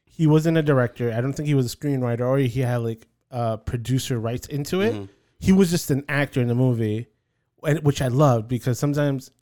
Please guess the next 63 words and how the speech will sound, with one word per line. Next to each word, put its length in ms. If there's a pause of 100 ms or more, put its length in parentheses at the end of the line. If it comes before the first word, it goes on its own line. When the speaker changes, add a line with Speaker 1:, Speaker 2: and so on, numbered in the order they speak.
(140)
Speaker 1:
I 100
like 240
his 140
comedies 460
and 80
I 40
like 220
his 300 (140)
t-, 120
movies, 360
but 160
I 80
would, 140
like, 180 (400)
he 80
was 100
like, 120
he 180
just 420
stepped 360
away 240
from 240
the, 60
what 260
he's 200
normally 420
doing 500
Speaker 2:
Yeah. 160 (440)
Speaker 1:
and 140
just 340
having 300
fun 280
with 160
it. 180
And 140
Speaker 2:
Yeah. 60
Speaker 1:
I, 160
you 200
could 180
tell 560
everybody 380
was 260 (640)
enjoying 640
it. 220 (800)
And, 180
and 140
that's 160
what, 140
e-, 220
either 220
they 100
s-, 220
they 180
did 220
it 100
and 100
they 160
just 280
sold 220
it 80
really 220
well, 260
but 320